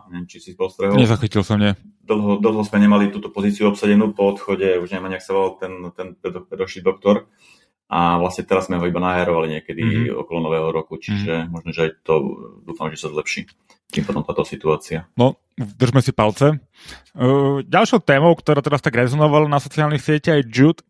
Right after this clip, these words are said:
Speaker 2: Bellingham a teda myslím, že David Ornstein to bol ten novinár, ktorý prišiel teda so správou, že, e, to úplne tak nevypadá na ten jeho prestup do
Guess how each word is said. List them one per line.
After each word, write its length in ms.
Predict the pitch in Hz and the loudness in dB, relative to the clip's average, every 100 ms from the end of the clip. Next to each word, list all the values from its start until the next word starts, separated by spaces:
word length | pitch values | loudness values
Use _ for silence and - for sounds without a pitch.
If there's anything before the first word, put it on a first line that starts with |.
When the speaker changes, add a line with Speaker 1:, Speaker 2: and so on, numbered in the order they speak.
| _ | _
Speaker 2:
Bellingham 1040 | 98 131 143 147 143 117 156 175 185 175 | 2 2 2 -2 -2 2 2 0 -4 -6
a 160 | - 123 | -4 -4
teda 480 | 135 127 135 123 | -4 -2 0 0
myslím, 240 | 107 - 127 | -2 -4 -6
že 80 | 110 | 0
David 320 | 117 123 - | 0 0 -2
Ornstein 560 | 113 127 - 147 143 | -4 -6 0 0 0
to 160 | 135 143 | -4 -6
bol 240 | 120 135 | -4 -4
ten 80 | 131 | -4
novinár, 400 | 123 127 131 127 | -4 -2 2 2
ktorý 220 | 127 131 120 | 2 -4 -6
prišiel 400 | 123 117 131 113 | -8 -6 -6 -4
teda 160 | 117 | -4
so 80 | 104 | -4
správou, 480 | 104 135 127 120 113 | -4 0 0 2 -2
že, 240 | 92 107 98 _ _ | -2 -4 -4 _ _
e, 400 | 107 98 95 95 - - - - - _ | -6 -4 -2 -4 -8 -20 -20 -20 -20 _
to 80 | - | -8
úplne 320 | 143 180 165 | 0 2 4
tak 80 | 143 | 2
nevypadá 540 | 123 123 131 131 123 | 4 4 4 2 2
na 80 | 123 | 2
ten 160 | 117 135 | 0 -2
jeho 160 | 127 127 | -2 0
prestup 540 | 135 123 - 143 120 | 0 0 -4 -6 0
do 400 | 120 123 120 120 | 2 4 2 0